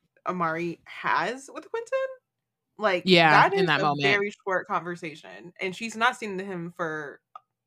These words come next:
Speaker 1: almost a year?
Speaker 2: Well, so I don't know if that's true. I did wanna a-, like, 'cause he was definitely in New Zealand or something for, I think it's
Speaker 1: Australia.
Speaker 2: been at least six months. Um, but I assumed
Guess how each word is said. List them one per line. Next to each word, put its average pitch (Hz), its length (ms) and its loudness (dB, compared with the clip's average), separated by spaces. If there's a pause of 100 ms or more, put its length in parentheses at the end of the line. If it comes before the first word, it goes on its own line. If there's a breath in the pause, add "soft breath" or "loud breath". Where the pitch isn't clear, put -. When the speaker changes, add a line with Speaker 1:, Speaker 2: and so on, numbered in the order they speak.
(140)
Speaker 1:
almost 175 440 -4 (100)
a 311 120 0
year? 403 340 0 (720 loud breath)
Speaker 2:
Well, 349 240 10
so 370 160 6
I 320 120 8
don't 381 180 4
know 311 120 4
if 269 80 0
that's 220 240 2
true. 220 540 2
I 208 140 4
did 240 240 4
wanna 190 280 -2
a-, 143 200 0
like, 175 240 -2
'cause 190 240 -6 (200)
he 294 240 2
was 302 180 2
definitely 220 600 0
in 160 640 -4
New 160 180 -8
Zealand 269 320 -4
or 269 40 -8
something 262 260 -2
for, 226 160 -2
I 233 80 2
think 330 180 0
it's - 0 -
Speaker 1:
Australia. 330 100 0
Speaker 2:
been 247 120 4
at 214 140 2
least 233 280 -2
six 214 220 -6
months. 165 520 -10 (560 soft breath)
Um, 165 560 0
but 233 180 4
I 262 140 2 (160)
assumed 220 680 -10